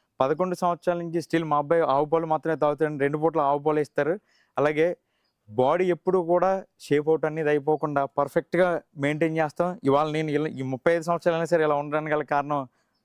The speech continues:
ఆవు పాలే కారణం చెప్తానండి. దీనికి ఆరోగ్యంగా ఇన్ని సంవత్సరాల నుంచి కూడా మా అబ్బాయి కానీ, నేను కానీ, మా ఫ్యామిలీ మెంబర్స్ అందరూ కూడా ఆవు పాలే తాగుతున్నాం.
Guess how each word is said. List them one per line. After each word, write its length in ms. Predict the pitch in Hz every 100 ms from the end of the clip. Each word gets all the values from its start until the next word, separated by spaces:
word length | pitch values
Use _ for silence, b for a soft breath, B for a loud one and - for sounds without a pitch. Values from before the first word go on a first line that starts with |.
| _ _
ఆవు 180 | 123 139
పాలే 260 | 147 151
కారణం 300 | 143 135 135 120
చెప్తానండి. 400 | 113 117 95 85 b b b b b 120
దీనికి 520 | 107 170 208 165 180 175 - - - 123
ఆరోగ్యంగా 600 | 139 165 160 185 185 180 - -
ఇన్ని 240 | 143 175
సంవత్సరాల 460 | 190 185 175 190 185
నుంచి 200 | 180 165
కూడా 160 | 170 170
మా 180 | 139 143
అబ్బాయి 280 | 143 170 170
కానీ, 240 | 170 180
నేను 280 | 165 156 165
కానీ, 180 | 170 170
మా 140 | 156
ఫ్యామిలీ 360 | 147 143 143 160
మెంబర్స్ 320 | 165 165 160
అందరూ 200 | 156 156
కూడా 160 | 156 156
ఆవు 180 | 135 147
పాలే 240 | 156 160
తాగుతున్నాం. 460 | 156 160 151 170